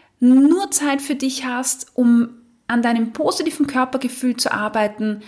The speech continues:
und das intuitive, achtsame Essen für dich zu vertiefen.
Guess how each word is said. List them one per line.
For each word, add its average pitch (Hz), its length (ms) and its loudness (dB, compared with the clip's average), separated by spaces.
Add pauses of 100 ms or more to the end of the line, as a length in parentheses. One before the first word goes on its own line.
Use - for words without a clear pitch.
(320)
und 214 560 -2
das 214 160 0
intuitive, 277 800 0
achtsame - 640 0
Essen 214 320 -2
für 226 160 -6
dich 214 420 -8 (440)
zu 254 120 -2
vertiefen. 240 600 -4